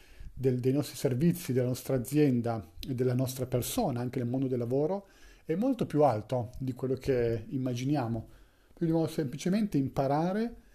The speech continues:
a guardare intorno a noi. Quindi il mio suggerimento per questo weekend è di provare a guardare sia nella nostra vita privata che in quella lavorativa come possiamo tirare fuori più valore da quello che abbiamo.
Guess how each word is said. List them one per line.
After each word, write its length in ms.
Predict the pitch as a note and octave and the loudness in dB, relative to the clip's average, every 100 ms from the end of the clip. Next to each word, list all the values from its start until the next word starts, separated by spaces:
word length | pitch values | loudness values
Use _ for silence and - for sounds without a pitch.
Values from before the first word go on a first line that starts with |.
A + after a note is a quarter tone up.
| - - | -20 -8
a 120 | C3 | -4
guardare 680 | B2 C3 B2 A#2+ A#2 A#2+ D#3 | 0 0 2 2 2 0 -2
intorno 420 | D3+ C3 C3 B2+ | -4 -4 -2 -2
a 40 | |
noi. 280 | A#2+ G#2+ G#2 - - - - - - - - | -4 -4 -8 -14 -20 -20 -20 -20 -20 -20 -10
Quindi 220 | - E3+ | 0 2
il 40 | F3 | 2
mio 40 | |
suggerimento 520 | F3+ D#3 F3 F#3 A3+ | 2 2 2 2 0
per 120 | - C#3 | 0 0
questo 300 | D#3 - D3 | -2 -2 0
weekend 680 | D#3+ D#3 D3+ F#3 F#3+ A3+ - _ - - - - | 0 2 2 2 -2 -6 -8 _ -20 -20 -20 -2
è 220 | D3+ F3 | 2 2
di 120 | C#3+ | 0
provare 400 | - D3 D#3 D#3 | -2 0 0 0
a 80 | C#3+ | -2
guardare 540 | C3+ D3+ D#3 A3+ C3+ A#2+ | -2 -2 -2 -2 0 -2
sia 160 | - | -2
nella 140 | F3+ C#3+ | 0 0
nostra 240 | D3 - | 0 0
vita 220 | C#3 C#3 | 0 -2
privata 640 | B2 B2 A#2 A2+ D#3 G#3+ - - - | -2 -2 0 0 -2 -4 -8 -18 -6
che 100 | C3 | -2
in 100 | B2 | 0
quella 340 | C#3+ C3+ C3 C3+ | 0 0 -2 -4
lavorativa 680 | B2+ C#3+ C3+ F3+ G3+ A3+ G#3+ - _ _ | -2 -2 -2 -2 -4 -4 -8 -20 _ _
come 220 | - F3+ | -8 -6
possiamo 460 | F3+ E3+ - F3 E3+ | -4 -6 -4 -4 -2
tirare 260 | - E3 D#3 | -2 0 -2
fuori 300 | - C#3+ C3 | 0 0 0
più 180 | - | 0
valore 600 | E3+ D#3+ D3 D#3+ F#3 G3+ - | 2 4 4 4 2 -2 -6
da 140 | D3+ | -6
quello 180 | D3 C#3 | -2 -2
che 80 | C#3+ | -2
abbiamo. 520 | C3+ A#2+ G#2+ A#2+ - | -2 -2 -2 -6 -10